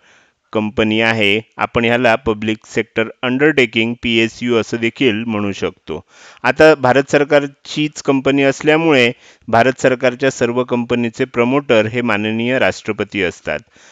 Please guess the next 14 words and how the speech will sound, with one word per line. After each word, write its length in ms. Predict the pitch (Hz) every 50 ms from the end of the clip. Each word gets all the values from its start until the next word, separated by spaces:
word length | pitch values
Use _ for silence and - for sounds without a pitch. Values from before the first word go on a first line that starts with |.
| _ _ -
माननीय 340 | 117 117 127 131 143 147
राष्ट्रपती 720 | 139 139 131 - - - 170 165 175 151 135 131 127 139 - - _ _
हे 360 | - - 147 151 131 120 123 - - -
भारत 400 | - 110 104 107 113 120 - -
सरकारच्या 560 | 127 117 113 117 120 113 120 - 131 127 127
रेल्वे 320 | 120 110 104 107 107 110
मंत्रालयाच्या 760 | 110 110 107 107 110 110 107 110 107 107 110 110 104 - 120 113
मदतीनं 580 | 120 135 151 175 185 170 156 127 117 110 110 110 - - - - _
या 120 | - 127 131
कंपनीचे 640 | 127 131 120 117 117 131 123 123 120 117 - 147
प्रमोटर 520 | 147 - 127 117 113 113 120 117 123 123 123
म्हणून 420 | 127 135 151 147 123 113 120 131 135 - _ _
कामकाज 480 | - 101 98 98 95 - 101 98 104 104
बघतात. 440 | 98 90 - _ _ - 76 73